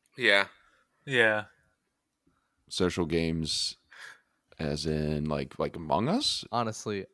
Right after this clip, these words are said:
Speaker 4: uh, uh, honestly, any game that involves other
Speaker 3: Oh,
Speaker 4: people.
Speaker 1: Yeah,
Speaker 3: okay,
Speaker 1: just
Speaker 3: right, right.
Speaker 4: because then it's just hilarious.
Speaker 1: Yeah.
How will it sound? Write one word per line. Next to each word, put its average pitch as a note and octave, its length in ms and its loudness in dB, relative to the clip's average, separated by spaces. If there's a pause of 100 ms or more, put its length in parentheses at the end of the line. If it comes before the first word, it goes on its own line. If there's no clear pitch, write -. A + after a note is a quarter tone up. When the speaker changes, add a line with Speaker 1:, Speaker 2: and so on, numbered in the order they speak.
(140)
Speaker 4:
uh, G2 200 -12
uh, - 80 -12 (400)
honestly, G#2 560 -8
any G#2 220 -8
game F#2+ 300 -10
that F#2 120 -10
involves F2+ 380 -12
other F2 220 -12
Speaker 3:
Oh, - 20 -20
Speaker 4:
people. D#2 140 2
Speaker 1:
Yeah, G#2 160 10
Speaker 3:
okay, A#1 80 4
Speaker 1:
just B1 260 -2
Speaker 3:
right, - 100 -4
right. - 80 -4
Speaker 4:
because F#2+ 220 -8
then G2 140 -8
it's F#2+ 140 -10
just - 160 -14
hilarious. G2+ 540 -8
Speaker 1:
Yeah. F#2 140 8